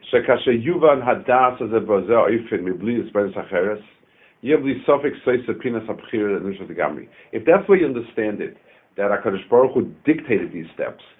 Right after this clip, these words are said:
and he was like just, uh, uh, a, a little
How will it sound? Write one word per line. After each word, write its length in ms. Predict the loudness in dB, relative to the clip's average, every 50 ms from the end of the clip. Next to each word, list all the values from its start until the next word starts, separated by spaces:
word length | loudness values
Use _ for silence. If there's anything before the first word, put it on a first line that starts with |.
| _ -20 _ _ _
and 120 | -12 -6 -4
he 80 | -2
was 180 | 0 0 0 0 0
like 280 | 2 2 2 0 -2
just, 440 | -2 -2 -2 -2 -2 -4 -12 _ 0
uh, 40 | 2
uh, 920 | 4 4 4 4 4 2 2 2 0 -4 -6 -8 -8 -6 -4 -4 -6 -8 -8
a, 40 | -10
a 200 | -12 -10 -10 -8
little 220 | -6 -6 -6 -6